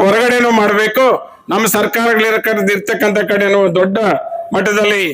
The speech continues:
ಹೋರಾಟವನ್ನು ಮಾಡ್ಬೇಕಾಗುತ್ತೆ. ಈ ಯೋಜನೆಯನ್ನು ಉಳಿಸ್ಕೋಬೇಕಾಗುತ್ತೆ. ಮಹಾತ್ಮ ಗಾಂಧಿ ಹೆಸರನ್ನೇ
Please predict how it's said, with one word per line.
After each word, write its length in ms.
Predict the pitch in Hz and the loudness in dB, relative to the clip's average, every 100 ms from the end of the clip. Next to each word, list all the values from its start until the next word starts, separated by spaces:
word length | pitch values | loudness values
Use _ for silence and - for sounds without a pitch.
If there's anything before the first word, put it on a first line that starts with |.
| - 135 | -4 0
ಹೋರಾಟವನ್ನು 520 | 185 208 - 202 190 180 | 2 2 2 0 2 2
ಮಾಡ್ಬೇಕಾಗುತ್ತೆ. 760 | 220 226 226 220 214 214 247 240 - - - 151 | 2 0 0 0 0 0 0 0 -2 -12 -8 -4
ಈ 60 | 185 | -2
ಯೋಜನೆಯನ್ನು 480 | 202 208 202 196 180 | 0 0 0 0 2
ಉಳಿಸ್ಕೋಬೇಕಾಗುತ್ತೆ. 920 | 208 - 247 240 233 220 220 214 226 247 226 - - _ _ _ _ _ _ - | 0 0 0 0 0 0 0 0 0 -2 -2 -10 -20 _ _ _ _ _ _ -6
ಮಹಾತ್ಮ 360 | 139 220 226 226 226 | -2 0 2 2 2
ಗಾಂಧಿ 240 | 214 214 208 | 0 0 -2
ಹೆಸರನ್ನೇ 420 | 202 226 226 233 | -2 0 0 0